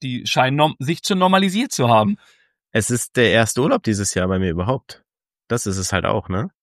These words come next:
Speaker 2: Hab
Speaker 1: Ach,
Speaker 2: bisher
Speaker 1: was?
Speaker 2: durch-, durchgearbeitet, ja. Ja, ja. Hm.
Speaker 1: Gut, wer so, aber auch, wer so ein gutes, äh,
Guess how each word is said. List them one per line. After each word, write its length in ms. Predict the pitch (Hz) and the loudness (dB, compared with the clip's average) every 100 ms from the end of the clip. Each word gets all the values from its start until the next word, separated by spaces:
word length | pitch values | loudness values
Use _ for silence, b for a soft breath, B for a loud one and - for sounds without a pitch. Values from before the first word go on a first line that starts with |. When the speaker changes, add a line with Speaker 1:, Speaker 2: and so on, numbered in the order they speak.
| _ b | _ b
Speaker 2:
Hab 120 | - 113 | 0 2
Speaker 1:
Ach, 20 | |
Speaker 2:
bisher 300 | 117 110 131 | 2 4 2
Speaker 1:
was? 40 | |
Speaker 2:
durch-, 220 | 123 151 - | 2 -2 -2
durchgearbeitet, 720 | 117 156 - 123 98 95 92 | -2 -2 0 0 2 0 -2
ja. 300 | 101 113 165 - | -2 -2 -4 -6
Ja, 80 | 127 | -4
ja. 260 | 139 131 _ _ _ _ _ _ _ _ _ _ _ _ _ _ _ _ _ _ - | -2 -6 _ _ _ _ _ _ _ _ _ _ _ _ _ _ _ _ _ _ -8
Hm. 120 | 110 | -4
Speaker 1:
Gut, 160 | 131 110 | -2 0
wer 100 | 113 | 0
so, 220 | 107 156 | 2 2
aber 240 | - 143 127 | 4 4 4
auch, 200 | 123 123 | 2 0
wer 140 | 117 | -2
so 240 | 110 147 | 0 0
ein 240 | - 165 147 | 2 2 2
gutes, 540 | 156 185 156 139 - | -2 -2 0 -2 -2
äh, 480 | 135 135 131 127 123 | -6 -2 -2 -2 -6